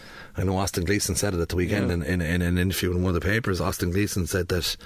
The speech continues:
Speaker 1: he could see, he couldn't see it happening in the next five or six years, but he said in the next ten to fifteen years, he'd be stunned if hurling and football isn't gone semi-professional or professional.
Speaker 2: Yeah, sure. I suppose that brings us brilliantly into that one. I know we want to chat about what Donegal,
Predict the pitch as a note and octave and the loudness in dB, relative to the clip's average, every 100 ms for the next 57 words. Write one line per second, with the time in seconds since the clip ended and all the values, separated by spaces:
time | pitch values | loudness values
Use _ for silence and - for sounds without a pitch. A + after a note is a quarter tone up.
0 | - - - - - - - A2 - F2+ | -16 -16 -16 -18 -20 -10 -2 0 0 0
1 | - G2+ F#2+ F2+ - - - D#3+ - B2+ | 2 2 2 2 -2 -2 0 0 2 2
2 | G2+ F2+ G2+ G2 G2+ - A2 F2 - C#3 | 2 2 2 2 0 2 2 2 0 2
3 | - E2+ - G2 - G#2+ G#2 A2 - A#2 | 2 2 2 0 2 2 2 0 0 0
4 | F#2+ G#2+ - A2+ B2 F2 - F2+ E2+ - | 0 0 0 0 2 0 0 -2 -2 -2
5 | A2 G2+ F#2 - G2 F#2+ F2 E2+ - G2+ | 0 0 -2 -2 0 2 2 0 0 -2
6 | E2+ E2+ E2 E2+ E2 - - - - - | 0 0 0 -2 -4 -10 -20 -16 -16 -16
7 | - G2+ F2+ G2+ F#2+ E2 G#2+ - F2+ E2+ | -6 -2 0 0 -2 -2 -2 -2 0 -2
8 | - - - - - - - B2 - A2 | -2 -4 -4 -6 -8 -8 -4 -2 -2 0
9 | - A#2+ A#2 A#2+ A#2+ A#2 A#2 - - - | 0 0 0 0 0 -2 -2 -6 -14 -10
10 | - A#2 A#2 A2+ A#2 B2 A#2+ - A2+ A2 | -2 0 0 0 0 0 0 0 0 0
11 | A2+ A#2 A2 A2+ - A#2 A2+ G2+ G#2 - | 2 2 0 -2 -2 -2 -2 -2 -2 -2
12 | A2+ G#2 A#2 C3 | 0 0 -2 -6